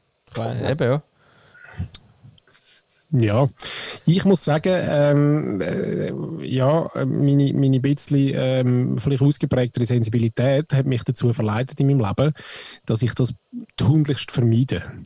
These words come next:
Speaker 1: <laughs> Genau. Du, ich komm
Speaker 2: Dass
Speaker 1: gar
Speaker 2: ich
Speaker 1: nicht in so Situationen. Sorry.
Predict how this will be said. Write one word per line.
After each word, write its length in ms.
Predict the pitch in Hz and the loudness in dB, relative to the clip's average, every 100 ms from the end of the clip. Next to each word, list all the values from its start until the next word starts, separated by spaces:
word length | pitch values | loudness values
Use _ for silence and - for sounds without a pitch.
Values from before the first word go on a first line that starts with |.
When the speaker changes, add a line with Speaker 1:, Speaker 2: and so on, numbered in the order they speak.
| - _ - | -20 _ -12
Speaker 1:
<laughs> 220 | 139 - 156 | -10 -6 -2
Genau. 140 | 135 - - | -2 -2 -6
Du, 80 | 220 | -2
ich 120 | 247 | -2
komm 160 | - 208 | 0 4
Speaker 2:
Dass 80 | 131 | 6
Speaker 1:
gar 140 | 170 | 6
Speaker 2:
ich 60 | 180 | 6
Speaker 1:
nicht 80 | 170 | 2
in 40 | |
so 80 | 175 | 0
Situationen. 580 | 165 160 170 131 117 113 113 _ _ | -2 -2 -2 0 0 -2 -8 _ _
Sorry. 260 | 131 123 | 0 0